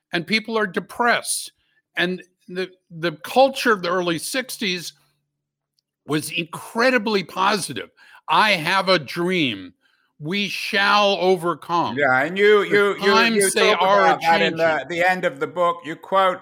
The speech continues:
Speaker 2: M L K. What would a, a book be these days if, if M L K wasn't quoted at the end about, uh, thinking more optimistically? M L K says, "Power without love is reckless and abusive, and love without power is sentimental and anemic.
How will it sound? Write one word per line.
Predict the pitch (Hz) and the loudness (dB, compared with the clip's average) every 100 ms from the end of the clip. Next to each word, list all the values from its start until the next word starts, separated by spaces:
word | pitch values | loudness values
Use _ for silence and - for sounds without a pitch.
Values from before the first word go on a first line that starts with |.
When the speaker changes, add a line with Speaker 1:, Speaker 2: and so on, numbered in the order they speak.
| - | -4
Speaker 2:
M | 160 160 | -2 0
L | 151 143 | 0 0
K. | 123 156 135 131 143 139 - | -4 0 2 0 -2 -8 -8
What | 143 170 | -4 -4
would | 156 151 | -4 -2
a, | 147 123 _ | -2 -4 _
a | 131 | -10
book | 127 170 - | -6 -8 -6
be | 175 160 | -6 -4
these | 135 127 123 | -6 -6 -4
days | 131 123 120 | -2 0 -2
if, | 117 - 135 | -8 -8 -8
if | 123 | -4
M | 135 139 | -2 0
L | 131 | 0
K | 127 143 135 | 0 0 0
wasn't | 123 123 120 110 | 0 -2 -4 -4
quoted | 135 127 127 123 123 | -2 0 -2 -4 -4
at | 120 | -4
the | 120 123 | -2 0
end | 127 127 117 | 2 0 -2
about, | 110 117 113 - _ _ _ _ 143 | 0 0 -2 -6 _ _ _ _ -2
uh, | 120 113 | 0 0
thinking | - 131 123 127 123 123 123 | -2 -4 -4 -4 -4 -8 -6
more | 120 127 123 | 0 2 2
optimistically? | 120 - 127 135 135 - - 151 143 | 2 -4 -4 -4 -4 -8 -10 -4 0
M | 135 131 | 2 2
L | 131 123 | 0 0
K | 147 135 127 | 0 0 0
says, | 123 139 127 | -2 -2 -2
"Power | - 160 156 156 | -2 0 4 4
without | 156 151 147 | 4 2 2
love | 143 151 147 | 2 2 0
is | 131 | -2
reckless | 131 156 - 156 147 - | 0 -2 -2 -6 -6 -4
and | 139 | -6
abusive, | 123 139 151 147 156 147 | -6 -6 -6 -4 -4 -4
and | 139 | -4
love | 139 147 151 | 0 0 2
without | 147 143 139 - | 2 2 2 0
power | - 147 147 143 | 0 2 4 2
is | 135 | -2
sentimental | - 143 139 143 143 139 139 135 | -4 -4 -4 -4 -4 -4 -4 -4
and | 131 | -2
anemic. | 131 139 147 135 98 | -4 -2 -2 -2 -6